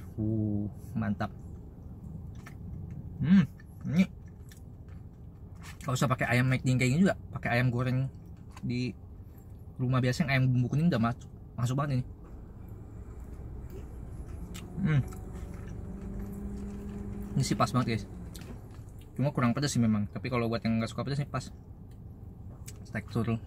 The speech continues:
rasa-rasa pedas manis gitu. Hmm. Mungkin kalian bisa beli additional sambalnya aja deh.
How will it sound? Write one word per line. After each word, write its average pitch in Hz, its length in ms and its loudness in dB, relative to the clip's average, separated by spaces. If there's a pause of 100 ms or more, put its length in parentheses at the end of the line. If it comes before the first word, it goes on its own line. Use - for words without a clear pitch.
(460)
rasa-rasa 113 400 0
pedas 110 240 -4
manis 110 160 2
gitu. 117 240 2 (960)
Hmm. 143 160 4 (3500)
Mungkin 139 160 6
kalian 151 180 6
bisa 139 140 6
beli 131 160 4
additional 127 320 6
sambalnya 127 340 6
aja 123 220 4
deh. - 40 -10